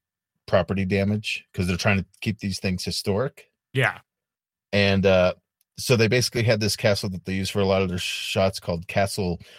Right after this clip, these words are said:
Speaker 1: I'm gonna mess up the name, uh, Duone, D U O N E. And that's
Speaker 2: Sure.
Speaker 1: where they, they did a lot of the interiors and stuff with that, shooting at different angles to make it look like they were at a different castle, but really <laughs> it was just the same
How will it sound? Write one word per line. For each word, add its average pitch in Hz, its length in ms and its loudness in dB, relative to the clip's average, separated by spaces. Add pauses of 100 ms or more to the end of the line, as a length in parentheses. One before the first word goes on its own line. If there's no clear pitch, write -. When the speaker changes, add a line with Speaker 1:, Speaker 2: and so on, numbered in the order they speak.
Speaker 1:
I'm 90 160 0
gonna 104 160 2
mess 123 220 0
up - 120 -4
the - 60 -10
name, 127 360 -2 (200)
uh, 87 160 0 (140)
Duone, 151 560 0 (260)
D 110 120 -4
U 117 500 -2
O 110 280 0
N 110 260 0
E. 170 460 -2 (1160)
And 95 100 2
that's 104 180 6
Speaker 2:
Sure. 107 120 6
Speaker 1:
where 98 80 -2 (280)
they, - 220 0 (360)
they 151 100 4
did 113 140 2
a 110 60 4
lot 101 180 4
of 101 120 2
the 98 300 0
interiors 104 520 0
and 101 100 -2
stuff 104 220 0
with 92 100 -4
that, 95 300 4
shooting 101 280 2
at 82 120 -4
different 95 300 -2
angles 92 640 0 (300)
to 98 100 4
make 95 200 2
it 82 120 -2
look 101 200 0
like 87 140 2
they 95 120 0
were 80 120 2
at 80 160 2
a 82 60 -2
different 80 340 -4
castle, 78 340 -2
but 78 180 -4
really 82 260 0
<laughs> - 40 -6
it 135 100 4 (100)
was 139 200 4
just - 340 0
the 107 100 -2
same 92 580 2